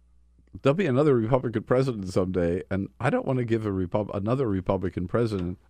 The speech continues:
like another Donald Trump or even another George Bush, uh, more vacancies on the Supreme Court to fill. So I, I,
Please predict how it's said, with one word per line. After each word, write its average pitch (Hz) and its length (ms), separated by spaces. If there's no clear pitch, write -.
like 107 160
another 107 340
Donald 87 380
Trump 123 360
or 92 120
even 101 200
another 90 360
George 82 360
Bush, - 360
uh, 92 380
more 104 260
vacancies 90 600
on 78 120
the 76 80
Supreme 76 380
Court 64 360
to 73 80
fill. 64 360
So 104 80
I, 175 160
I, 170 160